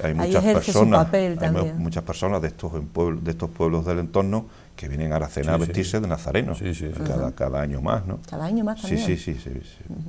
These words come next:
Speaker 1: Entonces, incluso,
Speaker 3: Sí,
Speaker 1: eh,
Speaker 3: el costalero
Speaker 1: ya,
Speaker 3: colabora
Speaker 1: eh,
Speaker 3: también,
Speaker 1: los
Speaker 3: pues,
Speaker 1: costaleros
Speaker 3: hombre.
Speaker 1: también
Speaker 3: Y
Speaker 1: son
Speaker 3: aquí, hombre, yo creo que tenemos la ventaja de eso, ¿no? Que recibimos bien a la gente, ¿no?
Speaker 1: Sí.
Speaker 3: Entonces, bueno,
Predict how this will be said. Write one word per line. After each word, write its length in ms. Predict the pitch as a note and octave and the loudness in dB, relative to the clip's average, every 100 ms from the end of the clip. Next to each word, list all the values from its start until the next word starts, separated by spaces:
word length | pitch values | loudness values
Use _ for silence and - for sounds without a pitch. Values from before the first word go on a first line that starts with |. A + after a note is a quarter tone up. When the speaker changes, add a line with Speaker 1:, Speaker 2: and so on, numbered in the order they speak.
| - - | -12 -14
Speaker 1:
Entonces, 380 | - D2 E2 - - - - | -12 -6 -6 -6 -16 -18 -14
incluso, 540 | - D2 - E2 E2+ | -8 -6 -2 0 0
Speaker 3:
Sí, 120 | D#2+ D2+ | 0 -2
Speaker 1:
eh, 140 | - | -2
Speaker 3:
el 100 | - | -2
costalero 460 | D2+ D2 D2+ D2+ B2 | -2 -2 0 2 4
Speaker 1:
ya, 120 | E2 | 8
Speaker 3:
colabora 500 | E2+ D#2+ F#2 F#2+ G2 | 8 10 8 8 8
Speaker 1:
eh, 40 | F#2+ | 6
Speaker 3:
también, 360 | E2+ F#2 G2 A2 | 4 4 2 4
Speaker 1:
los 80 | G#2 | 4
Speaker 3:
pues, 80 | C3+ | 2
Speaker 1:
costaleros 400 | F2 D#2 G2 G#2 | 4 6 8 8
Speaker 3:
hombre. 140 | - | 4
Speaker 1:
también 200 | D2 E2+ | 2 6
Speaker 3:
Y 40 | A2 | 8
Speaker 1:
son 120 | G#2 | 8
Speaker 3:
aquí, 200 | A2+ C3+ | 6 4
hombre, 160 | C3+ C#3 | 4 4
yo 100 | A#2+ | 2
creo 160 | B2 | 2
que 60 | B2 | 0
tenemos 260 | A#2+ A#2+ B2 | 2 2 4
la 80 | A#2+ | 4
ventaja 300 | A2 A2+ A2+ | 4 4 2
de 60 | |
eso, 120 | B2+ | 2
¿no? 100 | C#3+ C#3+ | -2 0
Que 100 | G#2+ | 2
recibimos 760 | F#2 F#2+ G2 G#2+ G#2+ G#2 G2+ | 2 2 0 4 4 4 2
bien 240 | G#2+ G2+ G2+ | 0 0 2
a 60 | |
la 80 | F#2 | 2
gente, 280 | A2+ B2+ F2+ | 2 0 -2
¿no? 80 | G2+ | 0
Speaker 1:
Sí. 200 | D2 C#2 - - - - - F2 D#2+ F#2+ | -2 -4 -8 -14 -20 -20 -14 -10 0 0
Speaker 3:
Entonces, 1300 | F2+ G#2 A2 A#2 A2+ G#2+ G#2 G2 F#2 F2+ F2 F2 E2 | 2 4 4 4 4 4 2 2 0 -2 -4 -8 -10
bueno, 180 | D2+ D3 | -10 -10